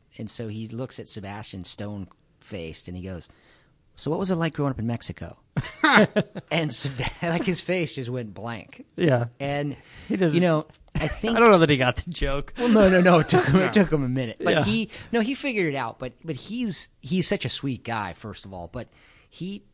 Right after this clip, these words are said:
Speaker 1: told the story of him and Paul Newman dr-, winning the Baja race. And, you know, I,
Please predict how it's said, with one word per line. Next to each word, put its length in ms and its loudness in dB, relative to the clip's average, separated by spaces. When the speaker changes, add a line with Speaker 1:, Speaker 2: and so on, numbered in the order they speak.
Speaker 1:
told 320 -10
the 60 -6
story 680 -6
of 360 -12
him 260 -4
and 100 -2
Paul 200 -4
Newman 460 -4
dr-, 400 -6
winning 240 -4
the 80 -6
Baja 520 -8
race. 460 -8
And, 420 -4
you 80 -2
know, 100 -4
I, 100 -8